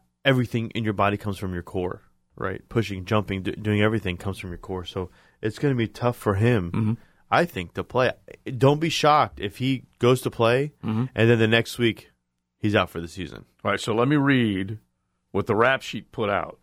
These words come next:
Speaker 2: Now, again, this is the fraternity that you live in. I, I'm kind of an outsider, uh, because I'm a radio doctor. Uh, but Doctor William Myers is an orthopedic surgeon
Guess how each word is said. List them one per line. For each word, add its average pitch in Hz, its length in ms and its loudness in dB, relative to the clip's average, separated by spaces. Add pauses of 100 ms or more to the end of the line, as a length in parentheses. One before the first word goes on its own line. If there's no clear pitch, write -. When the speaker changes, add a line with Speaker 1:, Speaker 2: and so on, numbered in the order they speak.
Speaker 2:
Now, 98 400 -2
again, 101 280 -2
this - 180 -6
is 110 100 -4
the - 80 -2
fraternity 104 480 -2
that 85 160 -4
you 110 180 0
live 80 200 -2
in. 82 460 -10
I, 101 280 0
I'm 120 160 2
kind 113 180 0
of 78 60 -6
an 80 80 -6
outsider, - 680 -6 (400)
uh, 80 120 -6
because 98 280 -6
I'm 101 120 -2
a 78 40 -6
radio 92 420 0
doctor. - 500 -10 (380)
Uh, 101 140 0
but 92 140 -6
Doctor 110 340 0
William 98 400 0
Myers 95 840 -2
is - 160 -8
an 95 80 -6
orthopedic 95 540 -6
surgeon 90 440 -4